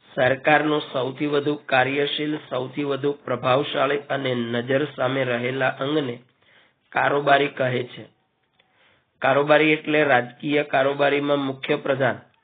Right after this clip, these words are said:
પ્રધાનમંડળ અને વહીવટી કારોબારીમાં રાજ્યપાલ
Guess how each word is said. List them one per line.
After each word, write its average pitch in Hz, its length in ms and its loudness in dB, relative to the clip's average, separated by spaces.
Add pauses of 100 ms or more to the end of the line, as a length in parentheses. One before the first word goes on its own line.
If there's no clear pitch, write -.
(560)
પ્રધાનમંડળ 143 840 2
અને 127 320 -2
વહીવટી 135 540 -2
કારોબારીમાં 135 800 2
રાજ્યપાલ 123 680 0